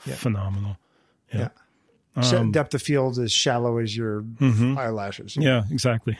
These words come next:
Speaker 2: <laughs> Yeah. It's so, it, it was, it was beautiful. It was
Speaker 1: Yeah.
Speaker 2: incredible.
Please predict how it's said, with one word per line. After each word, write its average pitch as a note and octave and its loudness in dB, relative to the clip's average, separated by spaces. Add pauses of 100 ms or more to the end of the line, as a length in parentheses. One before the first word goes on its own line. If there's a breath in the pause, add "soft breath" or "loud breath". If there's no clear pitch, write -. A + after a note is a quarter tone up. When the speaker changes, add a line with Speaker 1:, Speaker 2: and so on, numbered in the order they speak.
Speaker 2:
<laughs> - -20
Yeah. C#3 -4
It's A#2 -4
so, G#2+ -4 (300)
it, A2 -2
it G#2+ -2
was, F#2 -8 (380)
it F#2+ -8
was G2 -6
beautiful. G2 -6
It C3 -2
was E2+ -6 (260)
Speaker 1:
Yeah. A#2+ 0
Speaker 2:
incredible. G#2+ -4